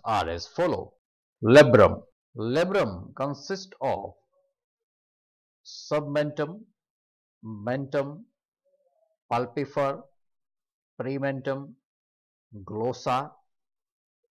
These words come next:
and paraglossa. Labrum overlaps the toothed portion of mandibles.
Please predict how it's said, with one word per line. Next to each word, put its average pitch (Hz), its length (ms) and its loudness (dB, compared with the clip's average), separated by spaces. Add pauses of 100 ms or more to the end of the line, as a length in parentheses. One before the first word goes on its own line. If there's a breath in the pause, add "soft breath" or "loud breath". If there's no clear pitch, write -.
and 110 380 -2 (560)
paraglossa. 95 720 -4 (840)
Labrum 180 480 2
overlaps 110 640 0 (140)
the 107 240 -6
toothed 170 500 -2
portion 101 640 -4
of 117 180 0 (220)
mandibles. 101 1120 -6